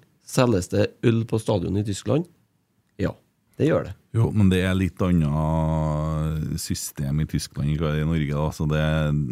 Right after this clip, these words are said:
Speaker 2: det er nå engang sånn at
Speaker 1: Ja,
Speaker 2: det
Speaker 1: ja,
Speaker 2: fungerer på den
Speaker 1: ja,
Speaker 2: måten
Speaker 1: ja,
Speaker 2: det gjør.
Speaker 1: for det er jo, da, det har bestandig vært sånn, så da må det være sånn videre også.
Speaker 2: Nei, nei, men altså, i forhold til at du, øh,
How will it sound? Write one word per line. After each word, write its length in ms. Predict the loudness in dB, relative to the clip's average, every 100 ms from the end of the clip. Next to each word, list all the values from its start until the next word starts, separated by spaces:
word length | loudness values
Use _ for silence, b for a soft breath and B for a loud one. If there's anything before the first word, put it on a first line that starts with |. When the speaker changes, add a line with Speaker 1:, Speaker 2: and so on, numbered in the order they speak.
| 0 0 0
Speaker 2:
det 140 | 0
er 100 | 2
nå 120 | 2 2
engang 220 | 0 0
sånn 300 | -2 0 2
at 80 | 4
Speaker 1:
Ja, 80 | 4
Speaker 2:
det 220 | 4 6
Speaker 1:
ja, 80 | 8 10
Speaker 2:
fungerer 380 | 8 6 2 4
på 80 |
den 60 | 8
Speaker 1:
ja, 40 | 8
Speaker 2:
måten 180 | 8 6
Speaker 1:
ja, 60 |
Speaker 2:
det 80 | 8
gjør. 60 | 8
Speaker 1:
for 80 | 8
det 60 | 8
er 60 |
jo, 80 | 8 6 2
da, 200 | 6 8 6
det 200 | 8 8
har 100 | 8
bestandig 400 | 6 4 6 6
vært 220 | 4 0 0
sånn, 160 | 2 2
så 140 | 6
da 100 | 8 8
må 140 | 6
det 80 | 6
være 200 | 4 4
sånn 160 | 6 6
videre 240 | 6 6
også. 160 | 4 2 _ 6
Speaker 2:
Nei, 80 | 8
nei, 140 | 8 8
men 220 | 8 8
altså, 160 | 6 4 4
i 80 | 0
forhold 380 | 6 6 6 6
til 100 | 4
at 80 | 4
du, 60 | 2
øh, 680 | 4 4 4 4 4 2